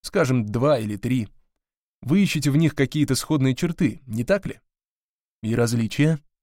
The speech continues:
Никакой базы данных по волосяным волокнам не существует, так ведь?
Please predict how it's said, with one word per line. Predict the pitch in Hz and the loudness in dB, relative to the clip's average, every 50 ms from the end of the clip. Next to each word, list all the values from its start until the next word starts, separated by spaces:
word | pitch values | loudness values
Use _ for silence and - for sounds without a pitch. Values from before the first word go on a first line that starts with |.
| _ _ _ _ _ _ _ _ _ _ _ _ _ _ _ _ _ | _ _ _ _ _ _ _ _ _ _ _ _ _ _ _ _ _
Никакой | - 117 127 123 - 135 - 175 165 | -4 -2 0 0 0 0 2 2 2
базы | 139 156 156 143 139 135 | 4 4 4 4 2 2
данных | 123 127 143 151 147 147 135 - | 2 2 4 4 4 2 2 0
по | - 131 | 0 0
волосяным | 131 131 131 120 - 131 131 131 | 2 2 2 0 0 0 0 2
волокнам | 123 110 120 117 113 131 127 - 131 127 | 2 2 0 0 0 -2 -2 0 0 0
не | 131 131 127 | 2 0 0
существует, | - 156 - - 185 - - 262 254 180 117 - - - | -2 -4 -6 -6 -6 -4 -2 0 0 0 0 -2 -4 -10
так | - 165 180 - | -10 -8 -8 -8
ведь? | 117 98 - - | -8 -10 -12 -16